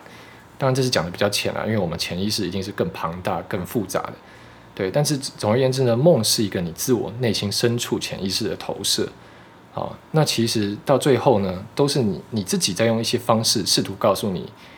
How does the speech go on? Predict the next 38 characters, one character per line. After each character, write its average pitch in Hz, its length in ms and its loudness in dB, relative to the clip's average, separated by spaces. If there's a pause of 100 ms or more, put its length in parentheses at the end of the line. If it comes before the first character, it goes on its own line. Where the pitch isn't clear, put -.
(180)
你 101 80 -4
现 131 160 2
在 117 60 4
面 120 180 4
对 101 120 4
到 92 180 2
什 - 120 -6
么 - 100 -8
困 95 220 0
境， 90 160 -6 (140)
然 - 20 -8
后 101 80 -2
你 101 60 -2
必 107 120 -4
须 - 120 -2
要 113 60 0
超 143 360 4
越 135 120 6
这 107 100 0
个 95 100 -2
困 95 280 -2
境。 - 160 -8 (720)
那 156 120 4
这 165 160 6
个， 151 80 6 (180)
当 160 140 4
这 170 120 4
个 120 80 6
讯 120 280 4
息 95 200 -2
呢， 92 300 -2 (380)
可 - 140 -4
能 107 80 4
它 127 240 4
是 - 180 2
一 - 100 -4
次 110 340 2
要， 113 360 6